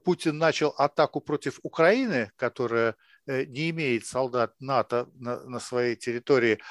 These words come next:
А, однако Эстония, а, Путин нас тут какими-то аргументами, подлётное время ракет манипулирует. Ну, подлётное время ракеты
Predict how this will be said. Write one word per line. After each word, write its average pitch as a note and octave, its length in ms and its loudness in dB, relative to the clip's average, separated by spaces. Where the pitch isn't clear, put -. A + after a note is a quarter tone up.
А, C3 380 6
однако C#3 440 2
Эстония, F#3+ 640 2
а, - 300 -12
Путин C3 280 -6
нас C3+ 180 -4
тут - 180 -14
какими-то B2+ 440 -4
аргументами, B2 560 -4
подлётное B2+ 540 2
время A#2+ 300 2
ракет A#2+ 400 2
манипулирует. C#3 640 -2
Ну, E3+ 160 -4
подлётное D#3+ 480 0
время D#3+ 240 0
ракеты D3 480 2